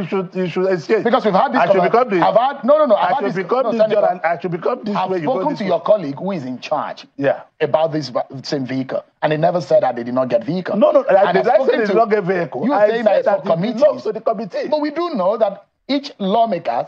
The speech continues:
Speaker 2: is apportioned. There are those who will say, "Give us the money, we'll purchase."
Speaker 1: It's
Speaker 2: There are
Speaker 1: not
Speaker 2: those,
Speaker 1: true.
Speaker 2: they're given the options.
Speaker 1: It's not true.
Speaker 2: Uh, there are a lot of things that you are,
Speaker 1: They are
Speaker 2: you are,
Speaker 1: giving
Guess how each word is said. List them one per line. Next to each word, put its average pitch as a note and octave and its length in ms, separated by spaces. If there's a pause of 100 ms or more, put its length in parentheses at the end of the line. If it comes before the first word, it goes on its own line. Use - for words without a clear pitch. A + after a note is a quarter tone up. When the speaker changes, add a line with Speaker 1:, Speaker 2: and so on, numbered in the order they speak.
(100)
Speaker 2:
is F#3 240
apportioned. D3+ 580
There E3+ 80
are E3 80
those G#3 220
who A#3+ 80
will F#3+ 120
say, E3+ 260 (240)
"Give A3 180
us F#3+ 100
the E3 80
money, E3+ 160
we'll D#3 160
purchase." C3+ 400
Speaker 1:
It's - 240
Speaker 2:
There - 20
are E3 60
Speaker 1:
not G#3 80
Speaker 2:
those, A3 140
Speaker 1:
true. A2+ 200
Speaker 2:
they're E3+ 120
given C4 240
the F#3 100
options. F3 480
Speaker 1:
It's C#3+ 120
not F#3 200
true. A3+ 140
Speaker 2:
Uh, F#3+ 180
there A3 140
are A3+ 40
a A#3+ 40
lot C4 100
of - 80
things F3 140
that C#3+ 100
you C3+ 80
are, C3 60
Speaker 1:
They D#3+ 40
are D3+ 120
Speaker 2:
you C#3+ 40
are, C#3+ 40
Speaker 1:
giving E3+ 160